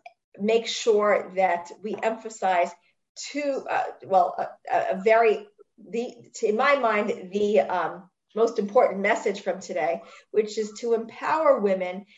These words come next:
and, and, and our listeners to, number one, take steps to reduce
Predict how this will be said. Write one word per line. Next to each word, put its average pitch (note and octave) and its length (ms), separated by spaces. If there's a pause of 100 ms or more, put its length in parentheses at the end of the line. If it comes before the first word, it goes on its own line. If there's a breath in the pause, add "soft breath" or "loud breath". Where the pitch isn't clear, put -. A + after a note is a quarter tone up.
(280 soft breath)
and, F3+ 200
and, G3 220
and C4+ 200
our A3 180
listeners F3+ 540 (440)
to, G#3+ 420
number A#3 260
one, G#3+ 440
take C4 300
steps - 720 (140)
to F#3 240 (160)
reduce C4 560